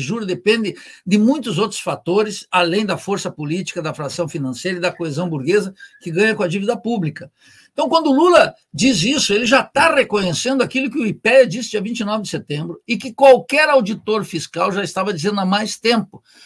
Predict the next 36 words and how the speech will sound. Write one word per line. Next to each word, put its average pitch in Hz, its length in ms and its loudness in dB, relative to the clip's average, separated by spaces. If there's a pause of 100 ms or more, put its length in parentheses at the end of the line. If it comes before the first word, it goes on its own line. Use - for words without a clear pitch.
(160)
Meus 262 160 -2
amigos 262 360 4
da 240 60 4
Auditoria 202 520 -4
Cidadã 175 360 -4
da 170 100 -4
Dívida 185 340 -10
já 285 140 4
estavam 330 340 2
dizendo 285 420 -4
isso. 233 360 -6 (480)
A - 120 2
imprensa 233 600 2
diz, 208 160 -4
"Bom, 269 200 2
nós, 233 200 -2
todos 302 280 -6
nós 247 240 0
sabíamos." 127 680 -4 (540)
O 170 80 -6
que 302 140 -2
a 349 60 2
imprensa 320 580 0
está 170 240 -4
dizendo, 135 580 -4 (120)
a - 80 -20
classe 214 400 -2
dominante 180 480 -4
está - 180 -10
dizendo, 131 400 -6
mas 170 260 0
não 320 280 6
aquele 285 320 0
covil 190 340 -4
de 185 80 -6
ladrões, 143 720 -4